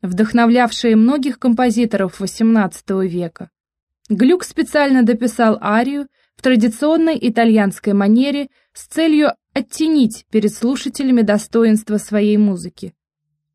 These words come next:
Премьера прошла со значительным успехом. Выбор либретто пал на Диметрия Метастазио, переименованного по имени главной героини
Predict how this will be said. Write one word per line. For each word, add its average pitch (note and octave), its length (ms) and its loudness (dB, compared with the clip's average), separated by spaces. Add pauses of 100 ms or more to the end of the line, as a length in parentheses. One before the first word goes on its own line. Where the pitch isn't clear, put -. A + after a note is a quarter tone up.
(100)
Премьера A#3+ 480 2
прошла A3+ 420 0
со G#3+ 160 -4
значительным G#3 680 0
успехом. F#3 640 -10 (540)
Выбор A#3 440 4
либретто A#3 600 2
пал B3+ 340 0
на A#3+ 140 4
Диметрия A3 580 2
Метастазио, F#3+ 920 -4 (680)
переименованного A#3+ 1080 2 (340)
по A3 120 2
имени D#4+ 380 2
главной G#3+ 420 4
героини G#3+ 720 2